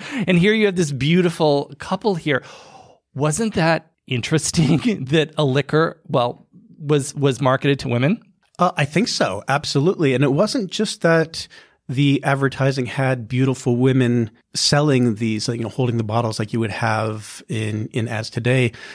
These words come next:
Speaker 2: It was also that the women in the posters were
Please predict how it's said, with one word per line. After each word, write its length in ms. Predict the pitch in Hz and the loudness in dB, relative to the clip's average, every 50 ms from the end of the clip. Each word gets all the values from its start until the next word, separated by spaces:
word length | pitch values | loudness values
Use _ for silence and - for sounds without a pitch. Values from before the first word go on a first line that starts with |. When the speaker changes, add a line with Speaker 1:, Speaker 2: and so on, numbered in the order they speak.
| - - _ - | -20 -14 _ 0
Speaker 2:
It 100 | 135 131 | 2 2
was 300 | 131 131 131 127 - - - _ _ - | 4 4 2 2 -2 -6 -10 _ _ -4
also 400 | - 117 139 - - - 208 202 | -2 -2 -2 0 0 0 0 0
that 240 | 175 143 143 143 143 | 2 0 0 -2 0
the 100 | - 131 | -2 -2
women 500 | 120 113 127 139 160 165 156 156 165 160 - | 0 2 2 4 4 4 4 2 2 0 0
in 140 | 131 127 | 0 0
the 60 | 131 131 | 0 0
posters 800 | - - - 113 120 - - - 147 147 156 165 160 - - - - - - _ _ - | -2 -2 -4 -4 -4 -4 -6 -6 -4 -4 -4 -4 -6 -10 -14 -16 -20 -20 -20 _ _ -8
were 520 | - 123 135 143 147 151 151 156 156 151 | -4 0 2 4 4 4 4 2 0 -2